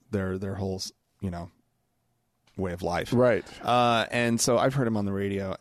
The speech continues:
Speaker 1: and he's, he's a smart guy. He's well-spoken. Uh, it's clear why, uh, the community's cool with him
Speaker 2: Mm-hmm.
Speaker 1: being out there and speaking for them. Um, he probably, in a lot of ways, would be a good mayor.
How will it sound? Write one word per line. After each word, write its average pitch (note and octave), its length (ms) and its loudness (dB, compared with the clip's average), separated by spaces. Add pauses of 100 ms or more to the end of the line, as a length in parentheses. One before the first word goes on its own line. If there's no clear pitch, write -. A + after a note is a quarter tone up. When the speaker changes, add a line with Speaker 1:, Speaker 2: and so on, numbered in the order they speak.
Speaker 1:
and G#2 1120 -2 (320)
he's, G3+ 760 0
he's C#3+ 140 0
a A2 60 0
smart - 460 -2
guy. D#3+ 340 2
He's C#3 220 -2
well-spoken. D3 920 0 (520)
Uh, G#2 260 2
it's - 140 -8
clear C3+ 360 0
why, B2 600 2 (420)
uh, G#2+ 380 0
the G2 120 -8
community's A2 520 0
cool A#2 260 2
with B2 160 0
him C3 280 -2
Speaker 2:
Mm-hmm. A2 400 4
Speaker 1:
being C3 360 2
out C3+ 180 0
there C#3 120 2
and C#3 100 -2
speaking C3+ 340 -2
for C3 240 2
them. C3+ 260 0 (520)
Um, A2+ 960 2 (500)
he C3+ 240 2
probably, F#3 920 4
in D#3+ 80 2
a D#3 60 4
lot D#3 140 6
of E3+ 60 4
ways, E3+ 200 4
would E3+ 100 0
be D#3 120 2
a E3 40 2
good E3 200 0
mayor. F3+ 340 0